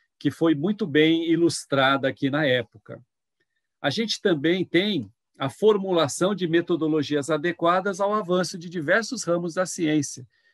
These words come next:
e para a formação de um pensamento científico. Então, começam a surgir, é, os métodos, começa a surgir essa sistematização,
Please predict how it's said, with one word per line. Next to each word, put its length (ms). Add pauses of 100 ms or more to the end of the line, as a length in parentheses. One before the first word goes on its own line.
(100)
e 80
para 280
a 40
formação 640
de 100
um 60
pensamento 580
científico. 600
Então, 360 (380)
começam 640
a 60
surgir, 640 (720)
é, 220
os 200
métodos, 1040 (380)
começa 600
a 120
surgir 520
essa 240
sistematização, 1500